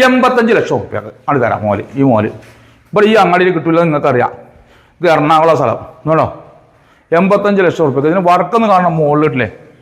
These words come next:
പിടിച്ചേക്കാളും വലുതാ മടയെ കിടക്കുന്നത് പറഞ്ഞ മാതിരിയാണ്. ഇതിൽ ഇവിടുത്തെ വർക്കിനേക്കാൾ ഉഷാറാണ് മേലെ. കേട്ടോ, നിങ്ങൾ വന്നു കഴിഞ്ഞാൽ ഇനി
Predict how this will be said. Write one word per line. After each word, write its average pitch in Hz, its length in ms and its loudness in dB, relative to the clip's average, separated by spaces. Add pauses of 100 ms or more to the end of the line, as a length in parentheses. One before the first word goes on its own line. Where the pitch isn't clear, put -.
(360)
പിടിച്ചേക്കാളും 196 480 2
വലുതാ 170 260 2
മടയെ 156 200 0
കിടക്കുന്നത് 156 300 0
പറഞ്ഞ 147 180 -2
മാതിരിയാണ്. 131 320 0 (140)
ഇതിൽ 160 120 -4 (100)
ഇവിടുത്തെ 180 260 0
വർക്കിനേക്കാൾ 175 500 0
ഉഷാറാണ് 160 440 0
മേലെ. 120 220 -2 (240)
കേട്ടോ, 139 180 -2 (840)
നിങ്ങൾ 208 160 2 (100)
വന്നു 160 180 2
കഴിഞ്ഞാൽ 139 320 2
ഇനി 147 120 -2